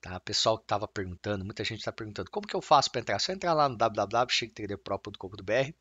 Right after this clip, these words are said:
É, tem um grupo que você pede lá para ser colocado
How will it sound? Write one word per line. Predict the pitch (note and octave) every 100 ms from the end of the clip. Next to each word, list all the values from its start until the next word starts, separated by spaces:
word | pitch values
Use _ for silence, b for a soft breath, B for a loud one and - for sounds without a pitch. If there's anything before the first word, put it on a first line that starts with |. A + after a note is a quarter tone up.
| _ - B B B B B _
É, | F#2 F#2+ F#2
tem | -
um | D#3
grupo | A2 G#2 D3+ - F2 - _ _ -
que | F#2 F2 E2 D#2 E2 _ _ _
você | E2+ - G2 F2+ - -
pede | G2 G2
lá | F2 F2+
para | F2+ F2
ser | - -
colocado | F#2 F2+ - F#2+ B2 A2